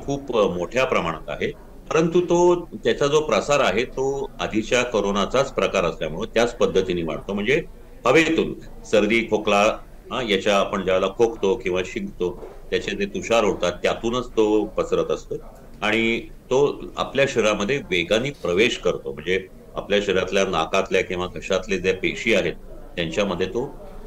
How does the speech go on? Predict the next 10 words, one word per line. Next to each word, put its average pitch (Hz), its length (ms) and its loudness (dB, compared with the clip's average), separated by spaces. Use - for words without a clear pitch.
अ, 82 280 -4
शिरतो 117 580 -2
आणि 113 120 -6
मग 151 100 -2
त्याची 113 300 0
खूप 135 160 -4
वाढ 87 380 2
वेगाने 90 600 2
व्हायला - 320 -2
लागते. - 280 -14